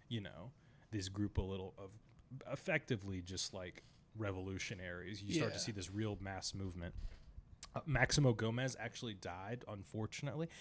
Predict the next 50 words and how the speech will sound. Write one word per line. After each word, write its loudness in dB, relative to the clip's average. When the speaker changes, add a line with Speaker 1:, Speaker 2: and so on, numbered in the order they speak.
Speaker 1:
He 4
died 4
on 2
a, 2
they 0
were 2
trying -6
to, 0
like, -2
they 10
were 8
gonna, 2
they 4
were 8
basically, 6
it 6
was 4
just, 4
like, 4
him 10
and 6
five 6
guys, 6
and 6
they 8
were 8
gonna 8
go, 8
like, 2
kill 6
some 6
Spanish 6
soldiers, 6
and 2
then 6
Speaker 2:
Shit. 2
Speaker 1:
he 4
got 6
away 6
from 2
the 4
pack, 2
like, 2
went 2
ahead 4
of 0
them, 4
and 2
then 0
just, 0